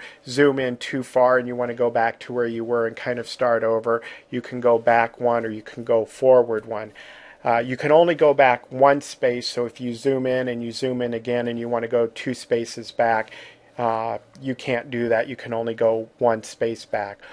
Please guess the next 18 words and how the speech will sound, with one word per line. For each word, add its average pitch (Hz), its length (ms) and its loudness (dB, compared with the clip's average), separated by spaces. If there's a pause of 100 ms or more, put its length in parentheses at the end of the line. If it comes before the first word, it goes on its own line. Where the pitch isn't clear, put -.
(320)
Also, 151 380 8
if 143 120 -2
you 143 80 -12
use 135 400 -4
any 143 300 0
tool, 139 580 2 (240)
if 127 160 -12
you 127 120 -4
zoom 143 340 2
in 143 240 2
and 127 240 -6
you 127 60 -6
use, 127 260 -4
for 127 180 -6
instance, 127 420 -10
the 127 100 -4
draw 120 320 4
dam, 120 420 0